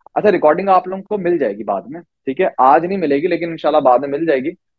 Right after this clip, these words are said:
तो अगर आप लोग, अ, फिलहाल ये कोशिश मत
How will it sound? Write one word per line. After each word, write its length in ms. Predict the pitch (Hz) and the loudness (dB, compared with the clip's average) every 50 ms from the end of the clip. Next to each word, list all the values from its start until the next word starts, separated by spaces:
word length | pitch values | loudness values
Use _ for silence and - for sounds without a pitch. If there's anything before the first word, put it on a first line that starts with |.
| _ _ _ - | _ _ _ -2
तो 80 | 147 147 | 0 2
अगर 400 | - - 139 139 160 165 156 156 | 4 4 4 4 4 4 4 4
आप 240 | 127 143 139 - | 4 2 2 0
लोग, 400 | 151 151 151 151 139 - _ _ _ _ - | 0 -2 -2 -2 -4 -10 _ _ _ _ -4
अ, 160 | 127 123 123 | -2 -2 -2
फिलहाल 460 | 123 120 _ - 147 151 151 160 151 143 | -4 -4 _ 0 2 4 4 4 2 0
ये 160 | 139 151 165 | -2 -2 -2
कोशिश 340 | 160 160 143 - 165 - - | 0 -2 -4 -4 -6 -8 -6
मत 120 | 151 151 | -6 -6